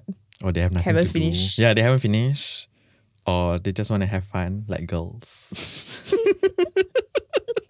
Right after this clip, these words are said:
Speaker 2: So what would you say are the most haunted neighborhoods then?
Speaker 1: If you live in the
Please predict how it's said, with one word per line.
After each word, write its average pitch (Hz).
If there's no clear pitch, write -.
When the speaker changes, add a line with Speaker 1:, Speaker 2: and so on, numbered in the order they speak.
Speaker 2:
So 330
what 440
would 330
you 220
say 185
are -
the 185
most 180
haunted 175
neighborhoods 160
then? -
Speaker 1:
If 127
you 107
live 123
in 135
the 85